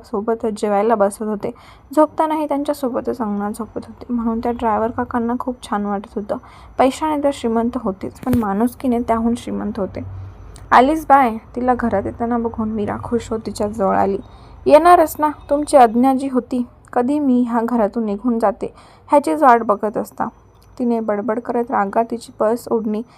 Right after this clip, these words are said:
बाजेवर फेकली आणि तरातरा रूममध्ये निघून गेली. "मग अजून किती दिस घरात ठेवायची? तुझ्या वयाच्या पोरींना दोन दोन पोरं झाली आणि अजून तुझ्या लग्नाचा पत्ता नाही." मीरा पण बडबड करत बाजेवरची ओढणी घेत घडी घालू लागली.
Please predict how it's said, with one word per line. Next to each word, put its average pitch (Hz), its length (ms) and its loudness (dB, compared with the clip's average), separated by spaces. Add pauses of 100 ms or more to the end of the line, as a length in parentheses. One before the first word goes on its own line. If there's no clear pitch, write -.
(260)
बाजेवर 226 420 6
फेकली 262 340 -4
आणि 254 160 -2
तरातरा 214 400 -2
रूममध्ये 208 480 -4
निघून 208 320 -6
गेली. 196 240 -6 (220)
"मग 233 260 -2
अजून 233 280 -2
किती 247 220 -10
दिस 247 360 -6
घरात 233 220 -2 (120)
ठेवायची? 202 380 -4 (420)
तुझ्या 294 220 4
वयाच्या 262 360 4
पोरींना 220 460 0
दोन 208 280 -2
दोन 240 160 0
पोरं 208 220 0
झाली 202 260 -6
आणि 254 180 0
अजून 247 280 0
तुझ्या 247 260 -2
लग्नाचा 208 460 -2
पत्ता 240 340 0
नाही." 220 240 0 (540)
मीरा 269 240 4
पण 226 240 -2
बडबड 208 340 -2
करत 226 200 -4
बाजेवरची 226 640 -2
ओढणी 226 280 0
घेत 208 200 -6
घडी 208 260 -6
घालू 208 320 -6
लागली. 196 300 -6